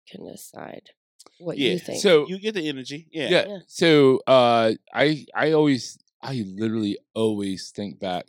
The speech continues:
Speaker 3: to when Jerry Seinfeld and, uh, uh,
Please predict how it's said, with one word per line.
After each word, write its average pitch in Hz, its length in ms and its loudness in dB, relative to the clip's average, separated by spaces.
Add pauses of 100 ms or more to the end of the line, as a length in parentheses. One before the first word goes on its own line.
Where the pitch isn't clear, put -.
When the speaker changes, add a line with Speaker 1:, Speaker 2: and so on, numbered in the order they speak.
(140)
Speaker 3:
to 95 280 -2 (360)
when 92 340 -8
Jerry 104 280 -2
Seinfeld 101 600 -6 (100)
and, 92 340 -8
uh, 82 420 -6 (1300)
uh, 50 300 -6